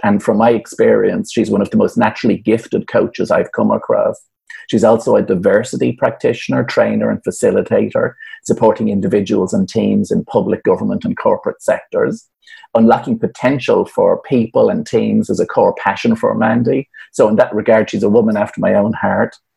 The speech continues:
She works with clients across South Africa, the wider African continent, and internationally. And as I say, she joins us this morning all the way from Cape Town. So we're keeping our fingers crossed for the technology, uh, keeping us connected.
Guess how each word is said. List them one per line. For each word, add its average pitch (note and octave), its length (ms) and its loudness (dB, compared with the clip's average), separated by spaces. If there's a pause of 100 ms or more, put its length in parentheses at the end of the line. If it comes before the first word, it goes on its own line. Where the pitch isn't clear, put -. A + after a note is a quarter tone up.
(560)
She - 140 2
works C3 320 2
with A2+ 160 -2
clients A2+ 460 2
across A#2 460 0
South A2 200 0
Africa, G#2+ 640 0 (240)
the A2 80 2
wider A2 400 4
African G2+ 460 -2
continent, A2 600 0
and G2 160 0
internationally. G#2+ 920 -2 (300)
And A2+ 100 4
as B2 120 2
I C3 60 4
say, - 220 2
she A2+ 120 -2
joins B2 360 2
us - 160 0
this - 240 -4
morning A#2 420 2
all A2+ 240 4
the A2+ 60 -4
way G#2+ 180 2
from F#2+ 240 -6
Cape - 380 -2
Town. G2+ 280 -2
So A2+ 120 2
we're G#2+ 100 4
keeping B2 280 0
our - 100 2 (100)
fingers C#3 320 2
crossed A#2 340 0
for G#2+ 140 0
the F#2 140 -4
technology, A2 880 2 (120)
uh, G#2+ 200 4 (100)
keeping B2+ 380 4
us - 160 0
connected. - 640 -2